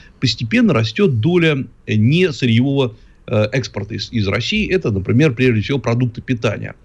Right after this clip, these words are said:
И здесь, э, китайская сторона постепенно сняла все запреты на поставки, э, российских продуктов питания, причем как в сыром виде, грубо говоря, куриные потрошки, до уже готовой продукции, э, шоколадки, э, р-, мороженое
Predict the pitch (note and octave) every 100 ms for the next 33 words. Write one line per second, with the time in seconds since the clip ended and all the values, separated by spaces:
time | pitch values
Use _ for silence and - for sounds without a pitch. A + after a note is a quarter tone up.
0 | - - - - B2+ A#2+ A#2+ G#2+ A2 F#3
1 | G3 - B2+ A#2+ C3 A2+ A#2 G#2+ B2+ B2
2 | G#2+ F#2+ - - - A2+ D3 C3 C3+ A2
3 | - C3 A2+ - D3+ A2+ A2 A#2 G2+ G#2+
4 | G2+ G2 B2 - G#2+ - G2 - - -
5 | - A2+ A2 B2 - D3 - A#2 - C3
6 | B2 A2+ - - D3 - A#3 D3 C3 C3
7 | A#2+ A2 - A3+ C4+ F#3+ C3 A#2 C#3 A#2+
8 | A#2 A#2 A2 - - D#3 D#3 C3+ A#2 G#2+
9 | A2+ B2+ C#3 - G#2+ F2+ - - - -
10 | G#2 G#3 B3 A3 - B2+ D3 D#3+ A2+ D3
11 | - A#2 G#2+ B2 D#3 A#3+ - F3 D3+ C3
12 | F#2+ - G#2 A#2 A2+ D3+ G3+ - - D3
13 | C3+ B2+ A2 A2 A2 G#2 G#2 G#2 G2+ G2+
14 | G#2+ G#2 D#3 G3 D3 D3+ C#3 A#2+